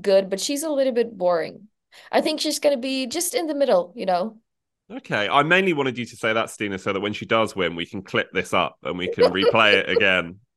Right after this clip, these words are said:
Speaker 2: That's
Speaker 1: She's not
Speaker 2: fine.
Speaker 1: gonna, she's not gonna win.
Speaker 2: Uh, so, Stina, I mean, I think I've already asked you already, and you said Danny's the person to beat. So, so who, who is gonna win?
Speaker 1: Well, since Tobbe said Danny, um, I mean,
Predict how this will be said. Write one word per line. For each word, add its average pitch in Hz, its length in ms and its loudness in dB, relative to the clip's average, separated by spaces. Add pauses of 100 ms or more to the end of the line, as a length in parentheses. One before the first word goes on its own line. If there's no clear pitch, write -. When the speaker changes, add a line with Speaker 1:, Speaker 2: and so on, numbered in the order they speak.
(180)
Speaker 2:
That's 120 220 2
Speaker 1:
She's 339 100 4
not 311 200 4
Speaker 2:
fine. - 60 -14
Speaker 1:
gonna, 233 220 4 (260)
she's 302 140 -2
not 381 160 2
gonna 302 180 0
win. 226 280 2 (1600)
Speaker 2:
Uh, 147 240 6
so, 160 160 4
Stina, 170 360 4
I 156 80 4
mean, 165 140 4
I 160 60 6
think 202 180 0
I've 135 80 0
already 120 220 4
asked 117 200 2
you 104 100 -6
already, 98 340 -4
and 90 100 -8
you 95 60 -6
said 92 200 -2
Danny's 90 280 -2
the 92 80 -8
person 92 240 -4
to 85 80 -8
beat. 82 240 -4
So, 85 240 -2
so 95 200 -2
who, 113 260 2
who 117 180 0
is 98 120 -2
gonna 90 180 -4
win? 80 180 -4 (1080)
Speaker 1:
Well, 311 180 4
since 339 360 -4
Tobbe 277 340 -2
said 220 340 -2
Danny, 175 540 -2 (340)
um, 190 720 -2 (1080)
I 240 100 0
mean, 311 260 -2